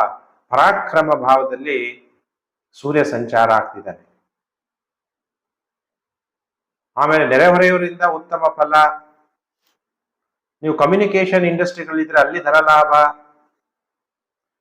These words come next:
ಶಾರ್ಟ್ ಡಿಸ್ಟೆನ್ಸ್ ಟ್ರಾವೆಲ್ ಮಾಡಿ ಮಾರ್ಕೆಟಿಂಗ್ ಮಾಡೋರಿಗೆ ಉತ್ತಮವಾದ ಲಾ-, ಲಾಭ ಆಗುತ್ತೆ.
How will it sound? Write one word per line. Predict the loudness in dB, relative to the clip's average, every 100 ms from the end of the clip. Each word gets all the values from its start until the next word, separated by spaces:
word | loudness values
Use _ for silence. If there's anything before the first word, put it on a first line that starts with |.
| _
ಶಾರ್ಟ್ | 0 4 4 4 -2
ಡಿಸ್ಟೆನ್ಸ್ | -2 -2 -2 -2 -4 -14
ಟ್ರಾವೆಲ್ | _ 0 2 2 2 2
ಮಾಡಿ | 2 2 -2 -6 -10 -2
ಮಾರ್ಕೆಟಿಂಗ್ | 0 0 -6 -10 -4
ಮಾಡೋರಿಗೆ | 0 0 -2 -8 -8 -16
ಉತ್ತಮವಾದ | -10 -2 2 4 2
ಲಾ-, | 2 0 -2 2
ಲಾಭ | 0 2
ಆಗುತ್ತೆ. | 2 2 0 -10 -12